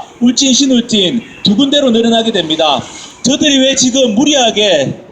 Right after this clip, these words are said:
신고리 오륙호기 건설 승인을 밀어붙이려고 하는지가 저는 여기에서 드러난다고 생각합니다.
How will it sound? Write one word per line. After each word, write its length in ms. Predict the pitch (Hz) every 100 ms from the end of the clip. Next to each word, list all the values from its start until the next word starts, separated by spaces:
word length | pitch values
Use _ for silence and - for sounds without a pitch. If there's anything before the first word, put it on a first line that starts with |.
| - -
신고리 380 | - 262 285 240
오륙호기 760 | 202 240 240 226 185 131 101
건설 320 | 160 185 240
승인을 480 | 233 214 214 208 190
밀어붙이려고 600 | 220 262 240 233 226 196
하는지가 760 | 180 190 170 175 175 127 - -
저는 200 | 214 226
여기에서 320 | 262 262 220
드러난다고 500 | 220 226 233 220 214
생각합니다. 720 | 196 208 196 165 151 160 143